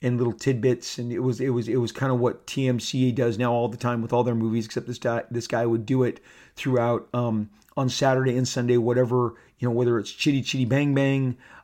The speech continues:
um, you know, Wilderness Family, you know, whatever. They, they were always generally in the family range. King Kong was considered that, the original nineteen thirty-three King Kong movie.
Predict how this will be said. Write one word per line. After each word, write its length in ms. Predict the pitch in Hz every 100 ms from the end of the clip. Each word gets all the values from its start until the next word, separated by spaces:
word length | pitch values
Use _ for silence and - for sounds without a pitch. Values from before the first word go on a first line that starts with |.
| -
um, 400 | 127 123 113 107 _ -
you 100 | 123
know, 80 | 98
Wilderness 560 | 104 156 147 147 131
Family, 640 | - 147 143 139 135 127 117 - -
you 60 | 135
know, 60 |
whatever. 360 | 135 156 131 147
They, 160 | 180
they 140 | 156 175
were 140 | 165
always 220 | 147 139
generally 320 | - 127 127 123
in 40 |
the 60 | 113
family 440 | - 127 123 117
range. 380 | 104 120 117 117
King 180 | 147 135
Kong 260 | 131 131
was 120 | 117
considered 440 | - 113 - 143 117
that, 240 | 107 110
the 100 | 123
original 480 | 120 117 117 120 113 - - -
nineteen 440 | 131 127 139 135
thirty-three 480 | 127 117 117 123 120
King 260 | - 120
Kong 240 | 107 113 113
movie. 360 | 110 120 147